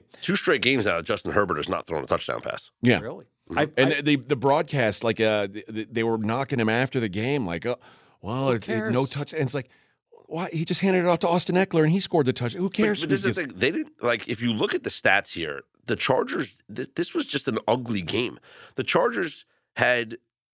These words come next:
Speaker 1: three hundred and fourteen yards of offense. So Herbert throws for two thirty-five, zero touchdowns, and one pick.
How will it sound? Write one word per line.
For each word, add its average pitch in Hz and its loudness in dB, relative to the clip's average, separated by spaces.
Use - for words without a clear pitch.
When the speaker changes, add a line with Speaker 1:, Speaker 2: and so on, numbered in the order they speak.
Speaker 1:
three 160 2
hundred 143 2
and 117 -4
fourteen 123 0
yards 98 2
of 92 -4
offense. 82 -4
So 92 -2
Herbert 151 2
throws 135 -2
for 107 -6
two 151 -4
thirty-five, 127 0
zero 139 0
touchdowns, 117 -2
and 85 -6
one 104 2
pick. - -4